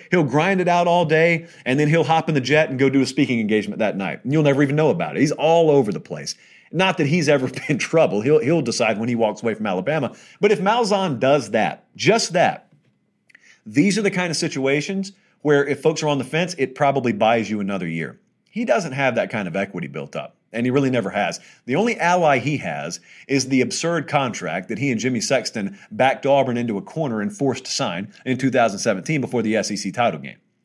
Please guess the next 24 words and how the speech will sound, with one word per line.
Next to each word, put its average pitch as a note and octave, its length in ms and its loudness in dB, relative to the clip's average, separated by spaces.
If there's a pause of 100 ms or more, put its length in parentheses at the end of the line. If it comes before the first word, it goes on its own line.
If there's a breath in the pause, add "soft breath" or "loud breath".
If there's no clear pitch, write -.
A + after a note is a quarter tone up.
(140)
It A#2 80 -6
was G#2+ 140 -2
a G2+ 40 -6
brilliant E3+ 680 0
move E3+ 200 2
on E3+ 180 0
their A#2 160 2
part. A2 380 0 (300 loud breath)
It C3 220 0
was C3+ 340 2
a A2+ 240 0
desperation C#3+ 760 0
move D#3 160 -2
on C#3+ 120 -2
Auburn's F3 320 0
part, C3 320 0
and G2+ 100 -2
if G#2+ 160 -6
you F3 160 4
want G#3 220 2
to F#3 80 2
hate C4 240 4
on E3 160 2
that, B2 400 0